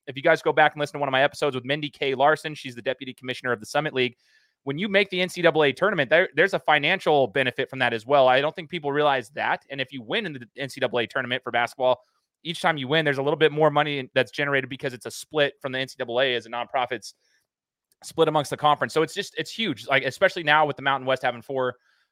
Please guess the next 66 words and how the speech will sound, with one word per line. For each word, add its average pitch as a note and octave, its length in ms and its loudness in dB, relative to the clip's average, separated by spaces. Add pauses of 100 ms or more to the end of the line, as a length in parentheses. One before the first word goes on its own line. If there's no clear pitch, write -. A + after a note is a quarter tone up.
teams B2+ 320 -8
in, B2+ 320 2
it's, A#2+ 220 -6 (100)
that's D#3+ 180 2
a F3+ 40 0
big D#3 260 -6
thing. C3+ 220 -4
So B2+ 320 2 (460)
hopefully F3+ 360 4
that D3+ 160 6
can C#3+ 140 -10
stem. C3 380 -2
You C#3+ 180 -10
guys E3+ 180 2
remember D#3+ 300 0
when, C#3+ 160 4 (140)
when, C#3+ 260 0
or B2+ 120 0
sorry, D3 180 2
when C3 120 -2
Boise D#3 260 -2
State C#3+ 260 0
won D3 180 -2
the - 60 -6
Fiesta C#3 320 -2
Bowl B2+ 120 0
against D3 220 -4
Oklahoma, B2 380 -4
like A2+ 180 -4 (160)
Coach B2+ 180 -6
Graham C3 140 -4
was A2+ 80 -12
just A#2+ 140 -14
referencing B2 340 -4
that A2+ 120 -6
game, B2 220 -4 (640)
that D#3+ 180 6
was A3+ 160 -2
kind G3+ 200 2
of F#3 40 -2
the D3+ 60 -2
start E3 480 4
of C3 240 2 (500)
the, B2 160 -2 (320)
the C3+ 100 2
program D#3+ 480 4
getting C#3 180 -2
more C#3 200 2
steam. D3+ 280 -8
The A#2+ 100 0
whole E3+ 200 -2
university D3+ 500 -4
was C3 160 -8
becoming B2 320 -10
big. C3+ 140 0
They G#2+ 60 -2
had A2+ 180 0
better B2 180 -2
resources, C#3 540 -6
better A#2+ 180 -6
facilities, C3+ 500 -6
better B2+ 200 0
everything. C3 280 0
And A#2 80 -8
then A#2+ 80 -14
they, A#2+ 200 -6